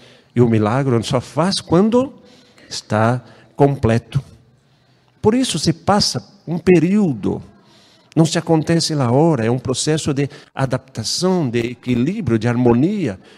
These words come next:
para que tu faça com que os elementos se tornem fortes. Juntar da matéria, da energia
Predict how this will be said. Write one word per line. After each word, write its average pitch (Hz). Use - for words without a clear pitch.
para 113
que 117
tu 180
faça 151
com 127
que 135
os 117
elementos 131
se -
tornem 120
fortes. -
Juntar 107
da 110
matéria, 202
da 107
energia 139